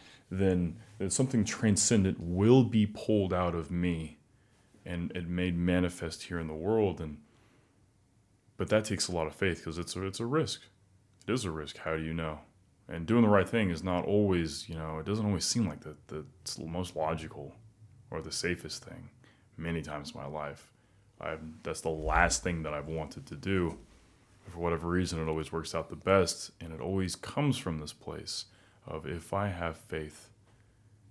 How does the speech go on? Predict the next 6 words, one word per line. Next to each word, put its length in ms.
that, 260
that 160
I 100
can 360
be 140
better, 420